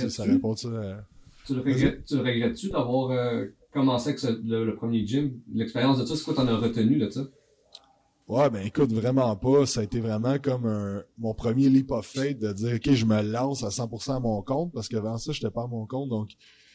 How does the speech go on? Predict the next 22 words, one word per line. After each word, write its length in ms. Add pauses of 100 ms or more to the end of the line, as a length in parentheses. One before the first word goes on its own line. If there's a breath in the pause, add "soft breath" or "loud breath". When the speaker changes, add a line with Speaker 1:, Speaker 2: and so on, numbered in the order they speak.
(120)
Speaker 1:
c'est 160
ce 80
qui 80
m'a 100
donné 200
la 120
confiance 460
aussi 160
d'avoir 340
un 40
partner, 400
de 60
me 100
dire, 260
OK, 180
on 140
y 60
va, 140 (360)
on 60
y 20
va 260
all-in. 360